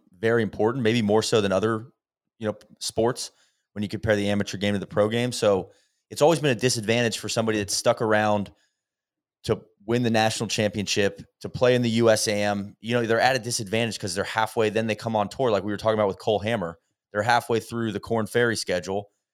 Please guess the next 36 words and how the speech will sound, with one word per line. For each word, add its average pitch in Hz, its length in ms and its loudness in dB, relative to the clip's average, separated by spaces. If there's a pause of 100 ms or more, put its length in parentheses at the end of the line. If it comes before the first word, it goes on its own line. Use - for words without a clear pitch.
(160)
They're 95 100 -14
just 117 160 -8
behind 120 260 0
the 104 80 -2
eight 143 160 -4
ball, - 320 -6
right? 104 260 2
And 104 100 -2
they 104 60 2
have 113 180 4
to 110 80 -12
go 110 280 4
use 101 240 -4
sponsor 110 380 -2
exemptions, 101 680 -4
and 92 100 -8
that's 101 220 -2
stressful. 98 720 0
And 92 100 -6
then, 92 220 -6 (560)
you 120 100 -6
know, 90 220 -4 (140)
th-, 110 80 4
I 110 80 2
think 139 160 -2
this 127 140 0
is, 110 280 -6
this 110 180 -6
is 104 80 -8
definitely 113 420 0
a 90 60 0
step - 280 -2
in 98 80 -8
the 87 60 -4
right 90 180 -2
direction. 82 420 -10